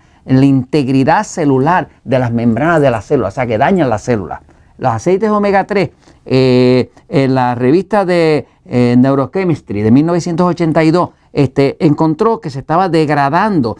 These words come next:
los fosfolípidos, que son las paredes de las células, este, eh, eh, y causándole daños al cerebro. Seguimos. En la revista, eh, Neuro Research de mil novecientos ochenta y cuatro,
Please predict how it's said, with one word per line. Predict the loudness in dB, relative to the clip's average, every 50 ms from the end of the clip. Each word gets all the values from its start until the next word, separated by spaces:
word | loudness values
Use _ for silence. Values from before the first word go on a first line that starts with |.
| -14 -20 -4
los | -2 0 0 0 -2
fosfolípidos, | _ -6 -6 -4 -2 0 2 2 2 2 2 0 0 -2 -2 -4
que | -10 -4
son | -4 -2 0
las | 0 -2 -2
paredes | _ -2 -2 -2 -2 -2 -2 -2 -2 -2
de | -2
las | -2 -4 -4
células, | -2 -2 0 0 0 -2 -4 -6 -10 -12 _ _ _ _
este, | -4 -2 -2 -2 _ -2 0 0 0 -2 0
eh, | 0 2 2 4 4 4 4 4 4 2 0 -2 -6 _ _ _ _
eh, | 0 2 2 4
y | 2 0
causándole | 0 -2 -4 -2 0 0 0 0 0 0 0
daños | 0 0 0 0 0
al | 0 0
cerebro. | -2 0 0 2 0 0 -2 -8 -14 _ _ _
Seguimos. | -2 0 2 4 4 2 2 -2 -6 -14 _ _ _ _
En | -2 0 0 2
la | 2 0 0 0
revista, | -2 0 0 0 -2 0 0 0 0 0 -4
eh, | -4 -4 -2 0 0 0 0 0 0 0 0 0 0 -2 -2 -4 -2
Neuro | -2 0 2 2 2 2 2 2 2 2 2 0 0 0
Research | 0 0 -2 0 0 0 0 0 -2
de | 0 2
mil | 2 2 2
novecientos | 2 0 0 -2 -2 0 0 0
ochenta | 0 -2 -2 0 0 -2
y | 0
cuatro, | 2 0 0 0 -2 -6 -10